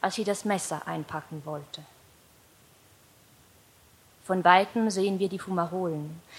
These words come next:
Der Boden ist ausgetrocknet. Warmer, schwefelhaltiger Dampf steigt aus Rissen und Spalten. „Mir ist schlecht“, sagt Birke, „dieser Geruch nach faulen Eiern, obwohl hier nirgends faule Eier sind.“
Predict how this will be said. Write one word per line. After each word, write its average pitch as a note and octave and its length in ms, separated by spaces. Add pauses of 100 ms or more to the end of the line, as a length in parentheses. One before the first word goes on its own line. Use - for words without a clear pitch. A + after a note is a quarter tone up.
(180)
Der G3 100
Boden G#3+ 380
ist - 240
ausgetrocknet. F3+ 840 (680)
Warmer, F#3 460
schwefelhaltiger F#3 920
Dampf F#3 340
steigt - 480
aus E3 200
Rissen F#3 340
und E3 120
Spalten. E3 640 (1200)
„Mir G3 180
ist - 220
schlecht“, - 480 (160)
sagt - 320
Birke, E3+ 360 (600)
„dieser G#3 220
Geruch A3 360
nach F3 200
faulen G#3 440 (120)
Eiern, E3+ 400
obwohl F#3+ 300
hier F#3+ 160
nirgends G3+ 420
faule G3+ 360
Eier F#3 260
sind.“ D#3+ 340